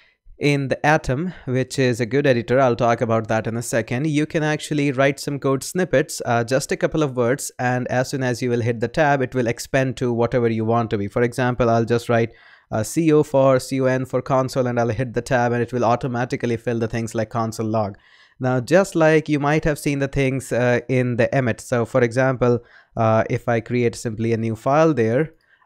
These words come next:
and, uh, I just save that with, uh, let's just save that for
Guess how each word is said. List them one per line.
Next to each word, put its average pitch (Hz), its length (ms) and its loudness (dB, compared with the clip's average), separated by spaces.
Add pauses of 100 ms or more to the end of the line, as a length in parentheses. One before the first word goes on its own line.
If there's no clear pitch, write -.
(120)
and, 110 500 -2
uh, 107 240 -2
I 110 160 -2
just 107 320 -6
save 135 280 0
that 117 440 2
with, 113 400 -4 (260)
uh, 110 200 -4
let's 135 240 -4
just 139 160 -6
save 123 260 -2
that 113 240 0
for 113 540 0